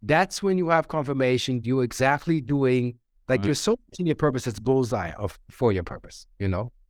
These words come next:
Speaker 2: That's incredible.
Speaker 1: Yeah, I took pictures of <coughs> visiting my mom on, in Germany, in front of her house, parks a car,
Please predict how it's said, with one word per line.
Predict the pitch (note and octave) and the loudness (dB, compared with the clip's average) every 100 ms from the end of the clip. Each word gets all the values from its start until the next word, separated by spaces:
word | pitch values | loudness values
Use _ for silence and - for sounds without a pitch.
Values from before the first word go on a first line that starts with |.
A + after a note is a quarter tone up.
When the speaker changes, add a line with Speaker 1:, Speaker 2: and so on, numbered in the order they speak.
| _ _ _ _ - | _ _ _ _ -8
Speaker 2:
That's | - | -6
incredible. | E2 F#2 F2+ E2 - _ _ _ - | -4 0 0 -2 -6 _ _ _ -2
Speaker 1:
Yeah, | C3+ A#2+ | 0 2
I | |
took | D#3+ A3+ A3 | 0 0 -2
pictures | - A#3+ - E3 C#3+ D3+ B2+ | -2 -2 0 0 0 -6 -18
of | C3+ _ _ - _ | -20 _ _ -20 _
<coughs> | A#3 - - - | -8 -6 -10 -2
visiting | F#3+ G3+ A#3+ A3+ | -2 0 0 2
my | F3+ | 0
mom | C#3 C3 C#3+ - A2 | 0 -2 -6 -10 -14
on, | G#2+ - _ _ _ _ _ C4 - - | -14 -14 _ _ _ _ _ -10 -10 -4
in | F#3+ | 0
Germany, | F3+ F3 D3 B2+ | 2 2 2 0
in | C#3 C#3 | -2 -6
front | - F3+ G3+ | -6 -2 0
of | A3+ | 0
her | E3+ G3 | 0 0
house, | E3+ D3 B2+ C3 | 0 0 -2 -4
parks | - D#3+ D#3 F#3+ | -4 -4 -2 -2
a | |
car, | C3 - A2+ A#2 | -2 0 0 -2